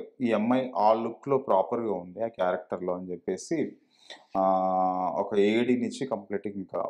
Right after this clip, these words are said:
మేము ప్రీ ప్రొడక్షన్ చేస్తున్న టైంలోనే మార్నింగ్ నుంచి నైట్ వరకు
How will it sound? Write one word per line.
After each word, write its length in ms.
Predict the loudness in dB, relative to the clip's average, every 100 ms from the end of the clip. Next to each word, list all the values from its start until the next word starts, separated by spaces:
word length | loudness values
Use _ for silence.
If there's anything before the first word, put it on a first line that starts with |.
| -6
మేము 560 | -4 -2 -2 -2 -2 -6 _ _ _ _
ప్రీ 120 | 2 2
ప్రొడక్షన్ 540 | 4 2 2 -4 2
చేస్తున్న 380 | 2 2 -4 -2
టైంలోనే 500 | 0 -2 -2 -4 -2
మార్నింగ్ 460 | 0 0 2 -2
నుంచి 360 | -2 -4 -6 -6
నైట్ 260 | -4 -4 -2
వరకు 420 | -2 -2 -6